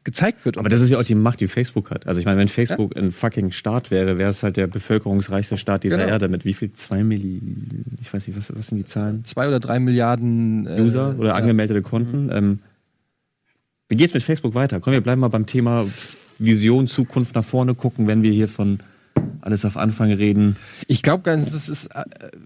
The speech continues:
Speaker 1: ich meine, letztendlich ist es nicht so entscheidend, ob's Facebook ist, ähm, weil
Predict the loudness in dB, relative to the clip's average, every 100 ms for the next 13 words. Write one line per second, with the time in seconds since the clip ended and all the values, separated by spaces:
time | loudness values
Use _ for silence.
0 | -16 -16 -2 2 2 2 0 0 -2 -2
1 | -2 2 0 -2 -10 _ _ _ _ _
2 | _ _ -4 -2 0 2 2 2 0 -2
3 | -4 -4 0 -2 -2 -8 -6 -6 -6 -8
4 | -4 -2 0 0 0 0 2 4 2